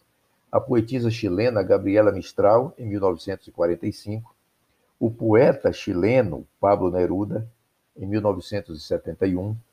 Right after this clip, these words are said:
o romancista colombiano Gabriel Garcia Marques, em mil novecentos e oitenta e dois, o poeta mexicano Otávio Paz, em mil novecentos e noventa,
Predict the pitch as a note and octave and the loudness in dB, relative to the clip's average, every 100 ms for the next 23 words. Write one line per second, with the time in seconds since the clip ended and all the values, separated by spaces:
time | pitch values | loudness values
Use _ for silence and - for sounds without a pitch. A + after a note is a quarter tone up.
0 | _ _ _ - A2 A#2 A2+ F#2+ - D3 | _ _ _ -2 2 4 4 2 -2 -2
1 | D#3+ - E3 - F#2+ F#2+ F#2 F#2 G2+ F2+ | -2 0 -2 0 0 0 0 2 2 -2
2 | - _ - G2+ F#2+ G#2 G#2+ F#2+ - - | -6 _ 2 4 6 6 6 2 0 0
3 | D#2+ E2+ G#2+ - A2 - _ _ _ _ | 2 4 2 0 -10 -12 _ _ _ _
4 | - F2+ F#2 G#2+ G2 F2 - F#2+ - D#2+ | -12 -6 0 2 2 -2 -8 -10 -8 -8
5 | - D#2 G2 F#2 F2 F2+ F#2+ - _ _ | -8 -6 -4 0 2 2 -2 -10 _ _
6 | _ _ _ _ _ - A2+ G#2+ G#2 C3+ | _ _ _ _ _ -8 -4 4 6 8
7 | C3+ G2+ E2+ E2+ - - A2 G2 F2+ - | 6 2 0 -6 -12 -8 -6 -6 -8 -10
8 | F#2+ - A2 G2 - F2 F2+ A2+ A2+ _ | -8 -4 -4 -4 -4 -2 0 -2 -10 _
9 | - A#2 G2+ F#2 F2 - F2 D#2 D2 G2 | -10 -6 -4 -2 -4 -6 -16 -16 -6 -2
10 | F2+ F#2 F#2+ - F2+ | 0 -2 -6 -8 -12